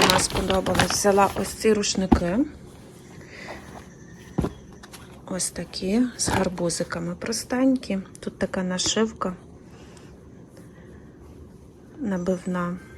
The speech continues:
І отакі. Один такий із гарбузиками, а другий трішки інший. Ось він. Простенький, бо ті всі були дуже яскраві,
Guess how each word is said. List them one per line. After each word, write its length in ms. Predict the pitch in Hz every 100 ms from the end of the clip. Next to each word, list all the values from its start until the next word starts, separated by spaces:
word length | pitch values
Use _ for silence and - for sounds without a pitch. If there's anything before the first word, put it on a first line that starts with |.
| - - - - -
І 160 | 226
отакі. 640 | 214 - 196 - - 180 185 196
Один 260 | 208 196
такий 380 | 196 190 - 196
із 220 | 196 -
гарбузиками, 720 | 190 202 233 254 240 - 190 185
а 40 | 180
другий 320 | - 202 202
трішки 440 | - 196 - - -
інший. 560 | 190 175 - - - -
Ось 340 | - 185 - - -
він. 80 | - - - - - - - - - - - - - - - - - - - - -
Простенький, 640 | - - - 214 254 233
бо 140 | 202 196
ті 140 | -
всі 240 | 202 - 220
були 260 | 202 196
дуже 260 | 190 196 190
яскраві, 760 | 185 190 - - 202 214 180